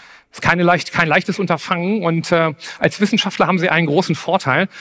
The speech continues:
Sie haben immer Studien zur Hand und eine Studie haben wir heute auch bei der Susanne Nickel schon gesehen. Das ist nämlich die Einteilung der Bevölkerung in verschiedene Generationen und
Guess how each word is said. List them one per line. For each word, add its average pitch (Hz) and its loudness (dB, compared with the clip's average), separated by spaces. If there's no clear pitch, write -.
Sie 151 -2
haben - 0
immer 165 0
Studien 160 2
zur 127 0
Hand 127 0
und 135 -2
eine 170 2
Studie 185 2
haben 165 2
wir 139 0
heute 180 2
auch 127 -2
bei 160 0
der 156 2
Susanne 160 0
Nickel 190 4
schon 151 0
gesehen. 139 2
Das 165 -4
ist 185 -6
nämlich 170 0
die - 0
Einteilung 165 0
der 143 4
Bevölkerung 156 0
in 156 -6
verschiedene 151 -2
Generationen 143 0
und 143 -2